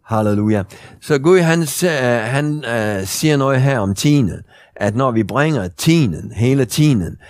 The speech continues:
til hans, til forrådshuset, til hans hus, så, øhm, øh, vil han, øh, velsigne.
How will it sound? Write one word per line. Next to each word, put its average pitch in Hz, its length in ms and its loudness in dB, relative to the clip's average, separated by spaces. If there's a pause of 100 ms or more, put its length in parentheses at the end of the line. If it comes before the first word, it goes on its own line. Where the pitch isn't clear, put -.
(220)
til 113 120 -2
hans, 127 640 0
til 107 120 -2
forrådshuset, 120 840 -2
til 101 100 -2
hans 117 280 0
hus, 143 340 0 (540)
så, 156 640 0 (120)
øhm, 117 300 0
øh, 110 840 2
vil 123 180 2
han, 156 540 -2
øh, 104 580 0
velsigne. 127 580 2